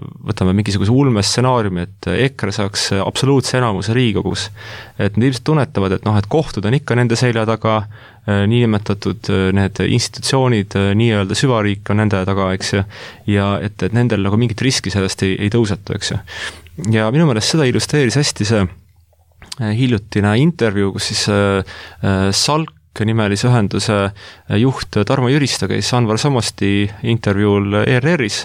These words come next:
otse uudistemajast. Ja siis Samost küsis nagu seal, äh, väga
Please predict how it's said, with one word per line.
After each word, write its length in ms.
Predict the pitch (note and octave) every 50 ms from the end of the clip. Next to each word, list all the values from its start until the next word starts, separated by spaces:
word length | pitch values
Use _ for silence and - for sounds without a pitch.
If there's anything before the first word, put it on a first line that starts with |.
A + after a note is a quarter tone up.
| - -
otse 300 | A2+ A2+ - - - A2 A2
uudistemajast. 720 | B2+ C#3+ C3 A2+ - - G#2 G2 G2 F#2+ - - - - - - - - - - - - - -
Ja 80 | -
siis 160 | G2+ G#2+ -
Samost 380 | - - E3 D#3 A#2+ - - -
küsis 240 | F3 E3+ D#3 A#2 G2+ -
nagu 240 | G#2+ G2 G2+ A2 G#2+ G#2+ G#2+ G#2 G#2 G2+
seal, 300 | G2+ G#2+ A#2 G#2 G2+ G2+ G2+ G#2
äh, 120 | G#2 G2+ G#2 G#2 G#2+
väga 140 | A2 A#2+